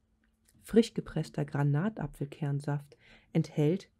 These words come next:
sehr viele Antioxidantien. Am besten nimmst du dafür den Omega M M neunhundert. Der Unterschied ist, er entsaftet nicht nur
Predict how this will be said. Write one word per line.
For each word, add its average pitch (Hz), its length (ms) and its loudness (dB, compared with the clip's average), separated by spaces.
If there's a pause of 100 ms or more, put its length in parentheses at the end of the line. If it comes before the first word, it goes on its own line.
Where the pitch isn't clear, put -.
(440)
sehr 160 360 4
viele 143 380 -4
Antioxidantien. 147 1200 -4 (480)
Am 143 160 2
besten 170 580 2 (240)
nimmst 196 320 4
du 214 60 -4
dafür 226 320 4
den 220 220 2
Omega 185 520 4 (400)
M 175 300 2
M 165 260 2
neunhundert. 156 760 0 (360)
Der - 140 -4
Unterschied 151 500 -2
ist, - 400 -2 (160)
er - 100 2
entsaftet 156 540 0
nicht 165 320 0
nur 151 160 2